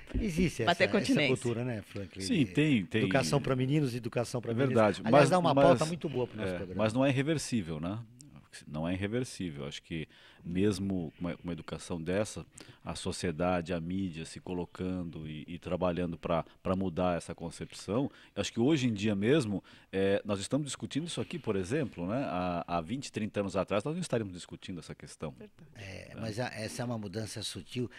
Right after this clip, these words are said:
Speaker 1: Nenhum pai fala, "Olha, eu, eu fui, recebi uma educação machista e não vou dar isso pro meu filho." Dificilmente essa discussão permeia a
Speaker 3: Alguma coisa sempre passa, é inegável,
Speaker 1: Você
Speaker 3: né?
Speaker 1: acha?
Speaker 3: Ah, sim, a questão do futebol, por exemplo, isso é inegável, né? Ah, certas coisas que você vai passar pro,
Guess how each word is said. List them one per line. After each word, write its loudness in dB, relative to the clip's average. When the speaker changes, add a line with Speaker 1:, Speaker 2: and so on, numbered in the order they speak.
Speaker 1:
Nenhum -2
pai -2
fala, -4
"Olha, -2
eu, -4
eu -2
fui, -4
recebi -2
uma 0
educação -4
machista -6
e -2
não 0
vou -4
dar -2
isso -6
pro -10
meu -6
filho." -10
Dificilmente -2
essa -4
discussão -4
permeia 0
a -6
Speaker 3:
Alguma 2
coisa 4
sempre 0
passa, 4
é 0
inegável, 2
Speaker 1:
Você 0
Speaker 3:
né? -4
Speaker 1:
acha? -4
Speaker 3:
Ah, -2
sim, -2
a 2
questão -2
do 0
futebol, 2
por -4
exemplo, -4
isso -4
é -4
inegável, 4
né? -6
Ah, -6
certas -2
coisas -2
que -8
você -2
vai -2
passar 0
pro, -8